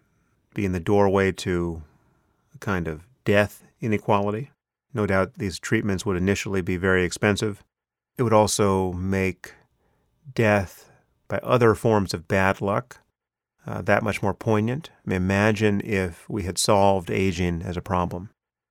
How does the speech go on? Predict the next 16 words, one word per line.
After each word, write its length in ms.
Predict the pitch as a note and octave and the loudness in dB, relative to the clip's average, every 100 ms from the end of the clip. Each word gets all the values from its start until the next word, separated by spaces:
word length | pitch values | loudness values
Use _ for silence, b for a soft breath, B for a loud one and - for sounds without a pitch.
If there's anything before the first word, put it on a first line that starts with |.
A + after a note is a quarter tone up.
| _ | _
We've 140 | A2 - | -8 -6
completely 580 | G#2 - B2 G#2+ F2+ | -2 0 2 2 0
cracked 400 | E2+ - G#2+ F#2+ | -2 2 4 4
the 80 | - | -2
code 400 | - G#2+ G2+ F#2+ | -2 2 2 0
of 140 | F2 E2 | -4 -2
D 160 | G2 | 0
N 100 | F#2 | 2
A 100 | F2+ | 2
repair. 760 | F2 E2+ G#2+ G2 F#2+ F#2+ F#2 - _ _ _ _ _ - | 0 0 0 2 2 2 -2 -6 _ _ _ _ _ -14
You 100 | F#2+ | -10
know, 140 | F2+ | -8
there's 180 | F2 F2 | -6 -4
no 520 | G2 G2 F#2+ F#2 F2+ | 0 2 0 -2 -6
cancer 540 | - A2+ G#2+ G2 A2 G2+ | -4 0 0 0 0 0
anymore. 680 | F#2+ F#2 F#2+ F#2+ F#2+ F2+ | 0 -2 0 0 0 -2